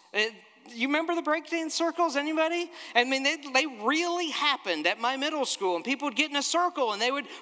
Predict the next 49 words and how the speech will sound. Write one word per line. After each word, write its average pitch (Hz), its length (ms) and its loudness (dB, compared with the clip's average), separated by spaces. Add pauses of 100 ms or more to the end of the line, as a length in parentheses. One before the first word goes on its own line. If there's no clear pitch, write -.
breakdance. 254 800 0 (340)
And, 240 160 4
and 254 160 2
I 294 80 4
could 339 180 -2
do 320 160 0
one 311 300 0
breakdance 285 600 -2
move, 202 260 -4
and 190 80 0
that 240 100 0
was 233 160 -2
the - 100 -10
centipede. 233 560 -2 (560)
I 151 80 -4
mean, 170 180 2
I, 233 380 2
and 214 100 0
I 254 100 6
would 302 180 -4
do 339 180 2
it 330 100 -6
for 277 220 2
you 247 160 0
right 247 240 2
now. 165 260 0
I 175 60 0
think 226 220 -6
they 208 100 0
call 214 220 2
it - 80 -8
the 190 80 -2
worm 180 400 -2
now, 139 360 0
but 151 120 -2 (120)
I'd 175 140 -2
probably 180 240 0
break 160 240 0
my 139 140 -4
mic 143 320 0
or 143 60 -10
something, 139 460 -4 (300)
and 170 140 -2
you'd 175 160 -2
be 180 120 0
way 185 300 -2
too 175 240 -2
impressed. 156 480 0
So 233 220 2